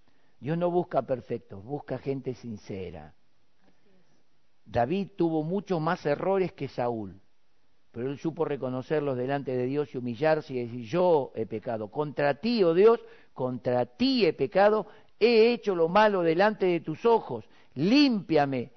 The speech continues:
Speaker 1: y seré limpio, lávame y seré más blanco que la nieve". Él sabía,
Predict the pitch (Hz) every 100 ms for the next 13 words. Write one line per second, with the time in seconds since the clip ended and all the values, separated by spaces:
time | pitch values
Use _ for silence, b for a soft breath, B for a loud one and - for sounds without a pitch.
0 | - 131 - 143 156 170 165 156 117 113
1 | 113 185 240 214 185 156 147 151 170 165
2 | 151 180 180 160 139 147 202 226 196 214
3 | 185 262 302 190